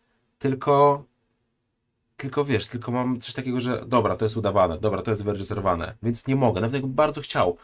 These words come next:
to nie mógł, to nie mógłbym. Natomiast na te freak fighty w Polsce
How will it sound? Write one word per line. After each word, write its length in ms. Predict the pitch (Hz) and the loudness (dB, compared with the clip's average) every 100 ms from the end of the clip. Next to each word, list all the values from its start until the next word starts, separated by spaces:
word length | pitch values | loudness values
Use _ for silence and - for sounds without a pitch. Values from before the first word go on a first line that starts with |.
| _ | _
to 100 | - | -6
nie 140 | 147 131 | 0 2
mógł, 200 | 104 - | 0 -2
to 120 | 127 | -4
nie 300 | 120 127 131 | -4 -2 0
mógłbym. 340 | 98 87 80 80 _ _ _ - | 0 -2 -6 -10 _ _ _ -2
Natomiast 420 | 113 107 101 110 | 0 2 0 -2
na 60 | |
te 140 | 113 117 | -4 -2
freak 200 | 131 - | -4 0
fighty 220 | 127 123 | 0 0
w 80 | 110 | -4
Polsce 480 | 95 85 - 143 | -2 -2 0 -2